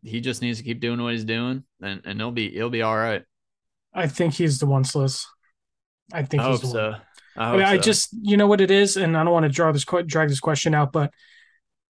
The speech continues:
Speaker 2: in two games, you saw progress from him from the year before, noticeable progress that he's learning that you didn't see from Darnold, that you never saw from even Geno or, or,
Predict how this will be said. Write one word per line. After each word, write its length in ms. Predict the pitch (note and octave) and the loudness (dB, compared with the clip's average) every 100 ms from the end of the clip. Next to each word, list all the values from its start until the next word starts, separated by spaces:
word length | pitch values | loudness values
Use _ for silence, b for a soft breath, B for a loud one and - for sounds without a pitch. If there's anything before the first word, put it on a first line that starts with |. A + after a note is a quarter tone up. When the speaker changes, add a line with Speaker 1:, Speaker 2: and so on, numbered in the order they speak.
| _ A3 | _ 2
Speaker 2:
in 180 | F#3+ | 2
two 260 | C#3+ - B3+ | 4 4 6
games, 500 | G#3 A3 G#3 D#3+ C3+ | 6 6 6 4 0
you 80 | E3 | -2
saw 300 | - G#3 F#3 | 0 2 2
progress 640 | - - E3+ D#3+ D#3+ C#3+ | 0 2 4 4 2 2
from 180 | - C#3+ | 0 2
him 220 | C#3 C#3+ | 4 2
from 220 | C3 D#3 | 2 0
the 80 | C#3 | 2
year 160 | C#3+ D3+ | 4 4
before, 560 | C#3 - D#3+ B2+ A2 - _ _ - | 2 0 0 0 -2 -14 _ _ 2
noticeable 680 | D3+ D#3+ F#3 F3+ E3+ D3+ | 4 6 6 4 2 2
progress 680 | C#3 E3+ C#3+ B2+ A#2 A2 - D#3 | 2 4 4 2 -2 -8 -6 -2
that 120 | C#3 | 0
he's 200 | D3+ C3+ | 0 0
learning 400 | D3+ D3 B2 A2+ _ _ _ _ _ _ - | 2 4 2 -4 _ _ _ _ _ _ -2
that 260 | D3+ E3 C#3 | 0 2 2
you 100 | C#3+ | 2
didn't 220 | D3+ E3+ | 2 2
see 200 | - F3+ | 0 0
from 180 | F#3+ D#3+ | 0 0
Darnold, 460 | D3 C#3 C#3 C#3 - _ _ - | 2 2 2 -2 -8 _ _ -6
that 100 | D3+ | 0
you 120 | C3+ | 4
never 260 | C#3 C#3 D3 | 4 4 2
saw 300 | - D#3+ D3 | 2 2 2
from 240 | D#3+ D3 | 2 2
even 240 | C#3+ D3 | 4 2
Geno 480 | C3+ D3+ D3 C#3 C#3 | 2 2 4 4 4
or, 380 | C#3 C3 B2+ B2 _ _ _ - | 4 2 0 -6 _ _ _ -6
or, 520 | E3 C#3+ C3 B2+ | 0 2 2 0